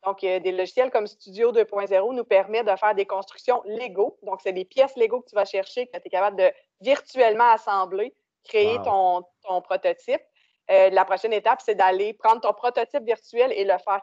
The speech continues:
Speaker 1: compétitionner sur une table de compétition, tout ça en virtuel. On s'en va vers là. Donc, euh, c'est vraiment, on pousse, on pousse la, la matière plus loin.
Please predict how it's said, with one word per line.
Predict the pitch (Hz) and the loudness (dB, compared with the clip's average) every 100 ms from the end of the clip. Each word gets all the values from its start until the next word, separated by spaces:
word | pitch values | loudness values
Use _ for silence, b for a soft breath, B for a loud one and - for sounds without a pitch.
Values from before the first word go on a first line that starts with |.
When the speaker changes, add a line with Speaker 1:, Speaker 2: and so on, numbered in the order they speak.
| _ | _
Speaker 1:
compétitionner | 226 214 196 - 202 190 262 | -6 -4 -6 -4 -6 -4 -8
sur | 247 208 | -12 -14
une | 202 | -4
table | 208 208 | -2 0
de | 202 | -2
compétition, | 196 185 196 233 233 _ | -6 -12 -10 -10 -12 _
tout | 320 294 | -10 -8
ça | - 269 226 | -2 0 0
en | |
virtuel. | 196 190 - 185 175 262 220 _ _ _ | -4 -4 -8 -6 -4 -4 -8 _ _ _
On | 190 | -8
s'en | 196 185 170 | -4 -2 0
va | 220 | 0
vers | 233 180 180 | 2 2 0
là. | 196 254 _ _ _ | -6 -8 _ _ _
Donc, | 185 185 196 | -6 -6 -6
euh, | 180 180 175 | -4 -4 -2
c'est | 196 | -2
vraiment, | 180 180 202 240 202 151 185 | 2 2 2 2 2 2 -2
on | |
pousse, | 180 240 233 - 190 | -4 -8 -8 -2 -2
on | 175 | -2
pousse | 170 226 - | -6 -14 -4
la, | 202 175 | -2 2
la | 185 | 2
matière | 180 175 214 | 2 -2 -6
plus | - 214 | -6 -10
loin. | 185 226 | -8 -8